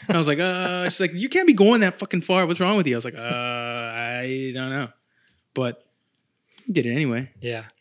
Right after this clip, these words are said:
Speaker 1: Yeah, you know those summers when, uh, you first get your bike
Speaker 2: Mm-hmm.
Speaker 1: and you're like, "You're free."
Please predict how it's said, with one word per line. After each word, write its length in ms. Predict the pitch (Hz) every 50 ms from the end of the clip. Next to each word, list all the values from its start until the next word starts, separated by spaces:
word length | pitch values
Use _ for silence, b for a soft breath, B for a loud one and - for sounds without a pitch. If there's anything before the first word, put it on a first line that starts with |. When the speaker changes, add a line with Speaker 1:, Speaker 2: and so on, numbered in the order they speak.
| _ -
Speaker 1:
Yeah, 240 | 175 180 156 127 117
you 160 | 123 143 160
know 80 | 170 156
those 160 | 143 131 -
summers 320 | - 151 143 151 147 143
when, 380 | 139 139 135 127 120 120 - -
uh, 380 | 139 131 123 120 - - - - _ _ _ _ _
you 160 | 165 143 135
first 260 | - - 135 127 -
get 160 | - 139 -
your 80 | 127 117
bike 380 | 127 120 127 131 - - - _ _ _ _
Speaker 2:
Mm-hmm. 380 | - 123 127 127 131 135 139 135 127 160 - - - - - -
Speaker 1:
and 100 | 143 139
you're 80 | 127
like, 240 | 117 110 107 - -
"You're 100 | - -
free." 540 | - - - - 131 123 110 - - -